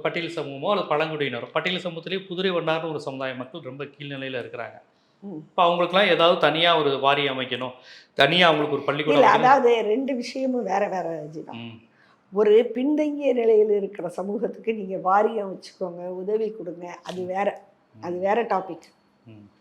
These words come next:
Speaker 2: இடஒதுக்கீடு என்பது எண்ணிக்கை அடிப்படையிலானது.
Speaker 1: ம், ம்.
Speaker 2: அதுதான் சாதிவாரி கணக்கெடுப்பின் மீது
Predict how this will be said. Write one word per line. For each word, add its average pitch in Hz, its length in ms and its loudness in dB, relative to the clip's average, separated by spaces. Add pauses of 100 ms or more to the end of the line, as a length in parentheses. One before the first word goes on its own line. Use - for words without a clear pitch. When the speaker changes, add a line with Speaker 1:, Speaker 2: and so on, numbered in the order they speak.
(460)
Speaker 2:
இடஒதுக்கீடு 226 920 4
என்பது 185 400 -2
எண்ணிக்கை 190 480 -2
அடிப்படையிலானது. 147 840 -12 (600)
Speaker 1:
ம், 107 140 -20 (120)
ம். 101 100 -20 (600)
Speaker 2:
அதுதான் 240 640 4
சாதிவாரி 269 640 4
கணக்கெடுப்பின் 214 800 -2
மீது 269 220 -2